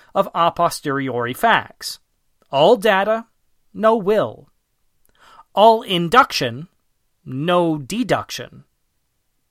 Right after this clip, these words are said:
The progress of history towards the ultimate liberation of man was an inevitability that left the individual man no means of changing the narrative.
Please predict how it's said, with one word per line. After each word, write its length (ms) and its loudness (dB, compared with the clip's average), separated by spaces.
The 100 -4
progress 460 4
of 100 -4
history 440 -4
towards 400 -4
the 200 -6
ultimate 460 -6
liberation 580 -4
of 140 -6
man 420 -4
was 200 0
an 120 0
inevitability 960 0
that 220 -8
left 300 0
the 200 -6
individual 520 -4
man 360 -4
no 420 2
means 560 -2
of 140 -14
changing 520 -6
the 100 -8
narrative. 600 -6